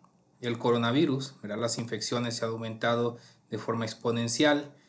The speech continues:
hay más de once mil casos, más de tres mil muertos en el mundo. El día de hoy se anunció en la, en, en horas de la madrugada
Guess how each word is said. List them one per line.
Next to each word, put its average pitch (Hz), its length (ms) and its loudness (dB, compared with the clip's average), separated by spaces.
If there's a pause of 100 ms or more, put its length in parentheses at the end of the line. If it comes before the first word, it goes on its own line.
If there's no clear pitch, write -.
(200)
hay 120 120 -4
más 117 200 0
de 117 80 -4
once 113 240 -4
mil 113 180 -6
casos, 127 760 0
más 113 220 -2
de 113 80 -4
tres 110 260 -8
mil 117 180 -4
muertos 131 680 0 (380)
en 120 80 -4
el 110 100 -2
mundo. 131 680 0
El 110 160 -4
día 117 220 -2
de 110 180 -2
hoy 127 280 0
se 107 520 -2
anunció 117 760 0
en 117 100 -2
la, 107 220 -6
en, 107 300 -6
en 110 140 -4
horas 113 240 -2
de 113 80 -4
la 107 100 -6
madrugada 120 720 0